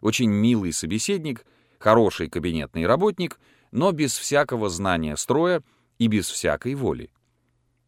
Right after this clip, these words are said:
Возмутительный процесс Сидорина не встретил с его стороны отпора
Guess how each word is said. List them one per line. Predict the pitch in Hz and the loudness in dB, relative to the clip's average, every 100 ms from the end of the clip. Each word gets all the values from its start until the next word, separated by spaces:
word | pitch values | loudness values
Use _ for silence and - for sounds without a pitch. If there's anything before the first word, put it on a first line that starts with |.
| - | -12
Возмутительный | 87 117 117 131 170 151 131 120 | -2 0 2 0 -2 -4 -2 -2
процесс | 110 107 - 123 - | 0 -2 0 -2 -2
Сидорина | - 107 107 180 107 69 - _ _ _ - | -4 -2 2 2 2 -4 -12 _ _ _ 0
не | 110 | 2
встретил | 110 - 143 156 151 | 2 2 0 0 -2
с | - | -2
его | 101 98 | -2 -2
стороны | - 95 90 90 | 0 0 0 -2
отпора | 87 - 90 92 156 | -4 -4 -2 0 0